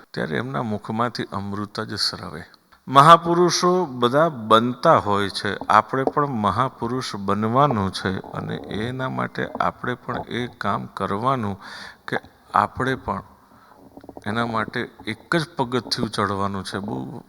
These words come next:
વધારે પગથિયું નથી ચડવાનું. જેમ શ્રીમદ ભાગવતજીની પૂજા કરવા તમે કેટલું એક પગથિયું ચડો છો ને, એમ આપણે જીવનમાં એક જ પગથિયું ચડવાનું છે કે આપણે આપણું બોલવાનું જે છે,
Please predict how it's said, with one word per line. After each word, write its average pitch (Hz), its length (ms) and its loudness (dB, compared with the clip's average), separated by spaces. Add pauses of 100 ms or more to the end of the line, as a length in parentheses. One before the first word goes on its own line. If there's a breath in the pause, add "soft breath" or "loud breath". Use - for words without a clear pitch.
વધારે 98 360 -8
પગથિયું 123 580 -10
નથી 147 180 -12
ચડવાનું. - 560 -10 (540 loud breath)
જેમ 123 200 -4
શ્રીમદ 120 320 -2
ભાગવતજીની 120 720 4
પૂજા 117 400 2
કરવા 113 360 2
તમે 117 300 -2
કેટલું 123 460 -4
એક 110 200 -4
પગથિયું 110 480 -4
ચડો 123 340 -2
છો 98 200 -6
ને, 87 260 -8
એમ 117 240 -8
આપણે - 380 -6
જીવનમાં 117 580 -6
એક 104 240 -6
જ 127 100 -4
પગથિયું 123 600 -6
ચડવાનું 98 580 -6
છે - 100 -16 (440 loud breath)
કે - 80 -16 (100)
આપણે - 320 -2
આપણું 127 540 -6
બોલવાનું 117 760 0
જે 95 200 -4
છે, 95 200 -8